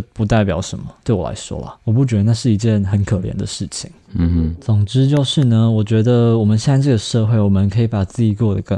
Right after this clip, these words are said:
Speaker 1: 好，尊重每一种不同的生活方式啊。
Speaker 2: 嗯。
Speaker 1: 已经不是成家立业啊，或是你一定要结婚，或是你要生小孩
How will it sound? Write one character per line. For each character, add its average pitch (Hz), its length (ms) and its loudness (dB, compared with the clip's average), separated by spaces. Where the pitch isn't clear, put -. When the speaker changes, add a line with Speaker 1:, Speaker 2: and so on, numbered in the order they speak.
Speaker 1:
好， - 300 -14
尊 156 180 2
重 156 160 2
每 104 140 2
一 104 40 0
种 101 180 -2
不 120 120 -2
同 95 140 0
的 90 80 -2
生 95 220 -4
活 92 80 -4
方 - 220 -12
式 - 260 -12
啊。 90 220 -18
Speaker 2:
嗯。 82 400 0
Speaker 1:
已 113 80 0
经 151 180 2
不 117 80 -4
是 123 140 0
成 101 180 -2
家 104 220 0
立 104 160 2
业 98 120 2
啊， - 120 -4
或 101 100 -2
是 101 120 -2
你 95 100 0
一 101 80 -4
定 101 140 -2
要 101 160 0
结 92 260 -8
婚， 90 380 -4
或 107 120 -2
是 101 120 -2
你 95 160 -2
要 92 80 -4
生 95 200 -2
小 95 200 -6
孩 101 280 -10